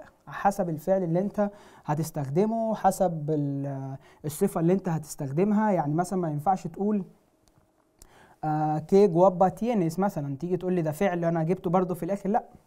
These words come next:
انت بتوصف، انت بتقول، آه، الشخص ده اس جوابو او اس جوابا، ادي الفعل وادي الصفة. هنا بس شقلبت علشان صيغة التعجب تمشيها بالتركيبة اللي احنا قلنا عليها.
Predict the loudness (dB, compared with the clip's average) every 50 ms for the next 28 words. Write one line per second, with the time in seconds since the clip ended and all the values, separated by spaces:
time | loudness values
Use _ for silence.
0 | _ _ -6 -4 -4 -4 -4 -6 -4 -2 -2 -2 -2 -2 -2 -2 -2 -2 -2 -2
1 | -4 -2 0 0 0 0 0 -2 -10 -20 -20 -20 _ _ _ 4 6 6 6 4
2 | 2 2 0 0 0 -2 -2 2 4 4 4 4 4 6 6 6 6 4 0 -4
3 | _ 4 4 4 4 0 -8 -16 _ _ _ _ _ _ _ _ _ -4 4 10
4 | 12 12 12 10 8 2 2 2 -2 -8 _ -2 -2 -2 2 4 4 2 2 0
5 | -6 -18 _ _ _ -6 4 8 10 10 10 10 8 4 2 2 0 -8 _ 0
6 | 2 2 2 0 0 2 4 4 4 4 2 0 0 2 4 4 4 4 2 0
7 | -2 -4 -2 0 0 0 0 -2 -6 -8 _ 2 4 4 6 8 8 8 6 4
8 | -6 -14 -16 _ _ _ -20 -20 _ _ _ -8 0 2 2 4 10 10 10 10
9 | 10 8 6 6 6 6 4 4 6 8 8 8 6 2 -4 -10 -20 -20 _ -16
10 | -4 0 2 2 4 4 2 0 0 -4 -14 -20 -12 -6 -4 -2 -2 0 4 8
11 | 8 8 8 6 2 0 0 -4 -6 -4 -2 -2 -2 -2 0 0 2 4 4 4
12 | 2 0 -2 -10 _ _ -4 -2 0 0 0 -2 -4 -8 -8 -8 -6 -2 -2 -2
13 | 0 0 -2 -2 -2 -2 -2 -2 -2 0 0 0 0 2 2 2 0 0 -2